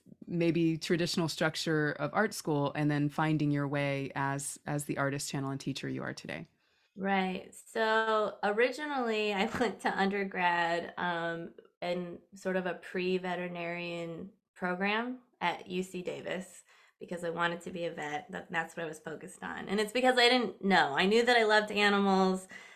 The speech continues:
Speaker 2: I had gone to a private school, and we weren't, arts wasn't really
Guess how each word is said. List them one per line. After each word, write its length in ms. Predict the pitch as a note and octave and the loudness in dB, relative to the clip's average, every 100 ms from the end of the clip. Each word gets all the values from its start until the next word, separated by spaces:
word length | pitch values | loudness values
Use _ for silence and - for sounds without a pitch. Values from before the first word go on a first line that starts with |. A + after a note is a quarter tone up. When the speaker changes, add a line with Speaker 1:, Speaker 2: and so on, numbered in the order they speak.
| - | -4
Speaker 2:
I 80 | F#3 | 2
had 180 | F#3 F#3+ | 2 4
gone 220 | G3+ G3+ | 2 2
to 160 | A3 | 0
a 40 | G#3 | -2
private 460 | - F#3+ F#3+ F#3+ | 2 2 2 0
school, 640 | - - F#3+ F3+ E3+ E3+ F#3 - - _ | -6 -2 0 2 2 0 -2 -12 -20 _
and 640 | F3+ F3 E3+ E3+ E3+ E3+ F3+ | -4 -2 0 2 2 0 -6
we 240 | - F#3+ F3+ | -2 0 2
weren't, 460 | F#3 F#3+ F#3 F#3 - _ _ _ - | 4 4 4 2 -6 _ _ _ 4
arts 1000 | F#3 F#3+ F#3 - - - - - - - _ _ G3 | 8 8 6 -6 -18 -18 -18 -18 -20 -20 _ _ 0
wasn't 500 | F#3+ F#3 F#3 F3 - | 4 4 4 -4 -6
really 680 | E3+ E3 D#3+ D#3 D3 D#3+ | -6 -4 -2 -2 -4 -8